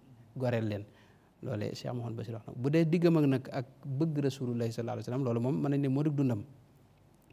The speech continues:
Maanaam, Sëñ Tuubaa ak dundam lépp ci Rasulullahi sallallahu alayhi wa sallam la ko, la ko, la ko, la ko, la ko jeexal, ak liggéeyal ko, ak bëgg ko.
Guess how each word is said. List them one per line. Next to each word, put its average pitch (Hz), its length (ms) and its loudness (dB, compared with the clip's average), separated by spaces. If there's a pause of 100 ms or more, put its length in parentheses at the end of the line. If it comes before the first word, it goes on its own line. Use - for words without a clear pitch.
(240)
Maanaam, 117 160 -10
Sëñ 120 140 -2
Tuubaa 127 300 0 (1200)
ak 127 80 -4
dundam 131 400 2 (120)
lépp 185 360 0
ci - 160 0
Rasulullahi 127 640 -2
sallallahu 117 260 -8
alayhi 110 140 -6
wa 120 60 -6
sallam 113 200 -6
la 107 80 -8
ko, 107 160 -12
la 120 140 -10
ko, 135 120 -14 (460)
la 113 140 -6
ko, - 100 -10
la 113 100 -6
ko, 110 100 -8
la 113 140 -2
ko 123 140 -2
jeexal, 117 300 2 (120)
ak 131 140 -6
liggéeyal 120 440 2
ko, 170 200 -4 (480)
ak 120 80 -6
bëgg 117 220 0 (100)
ko. - 220 -16